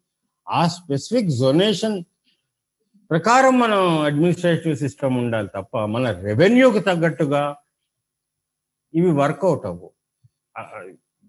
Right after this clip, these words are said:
అది క్లైమేట్ చేంజ్ లో మాట్లాడండి, ఎన్ని ఒప్పందాలు జరిగినా ఈ ఐడియాలజీ మారినంత కాలం nothing will change. And ఇలానే యుగళ ప్రసాద్, ఈ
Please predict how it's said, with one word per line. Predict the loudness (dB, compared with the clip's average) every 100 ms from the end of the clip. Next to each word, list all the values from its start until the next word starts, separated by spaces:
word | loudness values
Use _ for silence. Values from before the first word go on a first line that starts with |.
| -12
అది | -6 -4 -6 -8
క్లైమేట్ | -4 0 2 0 -2 -4 0
చేంజ్ | 2 2
లో | 2 4 2 2 0
మాట్లాడండి, | 0 0 0 0 0 0
ఎన్ని | 0 2 2
ఒప్పందాలు | 0 -2 -2 0 0 0
జరిగినా | -2 -2 -6 -8 _ _ -4
ఈ | 0
ఐడియాలజీ | 2 4 4 4 2 0 0
మారినంత | 2 2 2 0 -2 -4
కాలం | -6 -4 -4 -4 -8 _ _ _ -8
nothing | -6 -2 0 0
will | -6 -12 _ _ _ -10
change. | -10 -12 _ _ _ _ -8
And | -4 -2 -4 -8 -16 -14
ఇలానే | -4 0 0 0 0
యుగళ | 2 2 2
ప్రసాద్, | 0 -4 -4 -2 -4 -2 -2 -2 -2 -2 -4 -6 -8
ఈ | -4